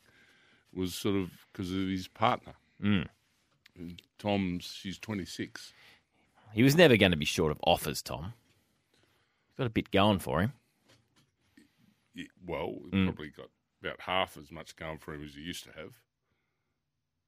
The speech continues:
Speaker 2: Yes, that's true.
Speaker 1: <laughs>
Speaker 2: But I was talking about, you know, um, he's quite genetically blessed,
Speaker 1: Oh,
Speaker 2: Tom. I
Speaker 1: okay,
Speaker 2: think women
Speaker 1: okay,
Speaker 2: find
Speaker 1: okay,
Speaker 2: Tom
Speaker 1: okay,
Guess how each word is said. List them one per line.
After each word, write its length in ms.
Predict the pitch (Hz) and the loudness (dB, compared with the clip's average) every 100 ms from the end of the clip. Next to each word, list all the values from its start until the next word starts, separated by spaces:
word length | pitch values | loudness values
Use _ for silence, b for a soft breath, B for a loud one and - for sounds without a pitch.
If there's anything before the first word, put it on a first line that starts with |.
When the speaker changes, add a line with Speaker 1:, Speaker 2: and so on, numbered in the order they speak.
| _ _ _ _ | _ _ _ _
Speaker 2:
Yes, 440 | 139 139 117 160 - | 8 12 12 8 6
that's 280 | 135 120 - | 6 6 4
true. 340 | 113 95 113 113 | 6 6 6 0
Speaker 1:
<laughs> 100 | - | 2
Speaker 2:
But 80 | 120 | 8
I 80 | 127 | 8
was 100 | 117 | 8
talking 260 | 127 110 101 | 6 6 6
about, 340 | 92 92 - | 4 2 0
you 100 | 110 | -4
know, 200 | 90 87 - | -2 -4 -2
um, 180 | 95 90 - - - | -2 -4 -8 -10 -2
he's 160 | 120 | -2
quite 240 | - 120 107 | 4 4 4
genetically 500 | 107 101 95 90 85 | 4 4 4 -2 -6
blessed, 400 | 90 101 - 101 | 4 4 4 4
Speaker 1:
Oh, 400 | 135 147 127 110 | 10 10 10 8
Speaker 2:
Tom. 40 | |
I 40 | 107 | 8
Speaker 1:
okay, 200 | 110 110 | 8 8
Speaker 2:
think 100 | 92 | 8
women 260 | 127 120 113 | 10 10 8
Speaker 1:
okay, 140 | 92 | 8
Speaker 2:
find 280 | 104 107 95 | 8 8 6
Speaker 1:
okay, 120 | 87 | 4
Speaker 2:
Tom 220 | 113 | 8
Speaker 1:
okay, 40 | 107 | 8